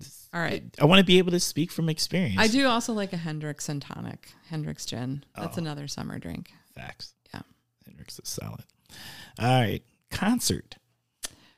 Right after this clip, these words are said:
Speaker 1: Well, I just got back from a concert in Milwaukee. I went to see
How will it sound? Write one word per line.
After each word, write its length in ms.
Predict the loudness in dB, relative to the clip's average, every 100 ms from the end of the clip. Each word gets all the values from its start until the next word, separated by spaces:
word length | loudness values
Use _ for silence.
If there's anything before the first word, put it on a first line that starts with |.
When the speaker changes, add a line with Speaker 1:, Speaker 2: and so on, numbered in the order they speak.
| _ 6
Speaker 1:
Well, 120 | 6
I 60 |
just 420 | 6 2 0 0 -2
got 160 | -4
back 280 | -2 -6 -4
from 160 | -2 -2
a 60 |
concert 560 | -2 -6 -6 -4 -6 -4
in 100 | -4
Milwaukee. 600 | -2 -2 -6 -6 -6 -4 -4
I 60 | -2
went 160 | -2
to 80 | -4
see 360 | -4 -4 -4